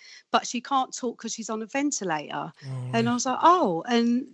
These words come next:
Speaker 1: then I was like, "Dad, quick, speak to, Mum can hear you." And she said, "Oh, your mum's waving." And I know my mum, she wouldn't have been waving. She most probably was saying, "Get this out of my mouth. I, you know, I want to speak." And I was like,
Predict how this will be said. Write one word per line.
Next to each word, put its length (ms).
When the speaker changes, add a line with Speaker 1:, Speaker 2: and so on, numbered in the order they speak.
Speaker 1:
then 160
I 60
was 160
like, 180
"Dad, 300
quick, 220
speak 340
to, 200
Mum 220
can 160
hear 300
you." 300
And 100
she 60
said, 160
"Oh, 80
your 160
mum's 420
waving." 800
And 280
I 160
know 220
my 160
mum, 300
she 200
wouldn't 240
have 100
been 160
waving. 540
She 160
most 240
probably 180
was 140
saying, 280
"Get 200
this 200
out 180
of 60
my 120
mouth. 460
I, 40
you 80
know, 100
I 40
want 240
to 100
speak." 520
And 180
I 60
was 140
like, 120